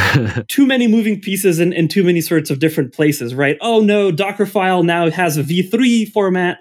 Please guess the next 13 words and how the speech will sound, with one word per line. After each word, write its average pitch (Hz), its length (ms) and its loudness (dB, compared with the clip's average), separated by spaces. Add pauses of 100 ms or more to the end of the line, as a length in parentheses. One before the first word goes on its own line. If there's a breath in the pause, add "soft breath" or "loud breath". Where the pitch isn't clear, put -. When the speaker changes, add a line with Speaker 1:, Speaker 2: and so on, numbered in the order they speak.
(480 loud breath)
Speaker 2:
versus 175 360 -2
the 156 100 0
V 170 160 -4
two 240 180 0
format. 190 400 0
Okay, 165 220 0
rewrite 170 440 0
all 160 200 0
of 139 100 -4
the 151 80 0
queries. 156 480 0
Actually, 165 380 0
just 151 280 -8